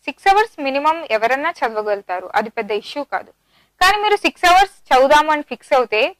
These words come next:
ప్రతిరోజు చదవండి, or weekly six days చదవండి, ఒక day break తీసుకోండి. For example, నేనైతే Saturday ఏమీ కూడా చదవలేను.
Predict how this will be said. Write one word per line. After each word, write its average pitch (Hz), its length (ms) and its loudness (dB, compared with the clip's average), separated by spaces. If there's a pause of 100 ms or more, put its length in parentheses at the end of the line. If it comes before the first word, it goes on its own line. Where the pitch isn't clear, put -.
(120)
ప్రతిరోజు 453 600 2
చదవండి, 196 340 -10 (120)
or 339 100 2
weekly 349 320 2
six 285 240 -8
days 277 300 0
చదవండి, 202 480 -4 (260)
ఒక 247 120 0
day 302 160 4
break 240 340 0
తీసుకోండి. 208 560 -16 (580)
For 311 160 2
example, 320 400 0
నేనైతే 302 400 0
Saturday 269 480 2
ఏమీ 247 280 0
కూడా 277 160 2
చదవలేను. 196 540 -4